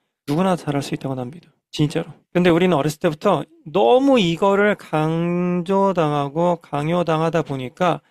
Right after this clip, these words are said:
"아이고, 나는 언어의 재능이 없는갑다." 하고 포기하고 살아왔지. 아니라고 난 생각해.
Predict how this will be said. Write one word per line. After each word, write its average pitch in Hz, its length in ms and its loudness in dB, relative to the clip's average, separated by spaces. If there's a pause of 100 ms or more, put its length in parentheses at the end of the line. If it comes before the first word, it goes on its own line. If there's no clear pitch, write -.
(220)
"아이고, 170 380 2
나는 156 240 2
언어의 180 440 0
재능이 170 400 2
없는갑다." 180 1000 0
하고 160 220 -2
포기하고 202 460 0
살아왔지. 165 640 -4 (160)
아니라고 160 480 2
난 123 140 -4
생각해. 135 280 -12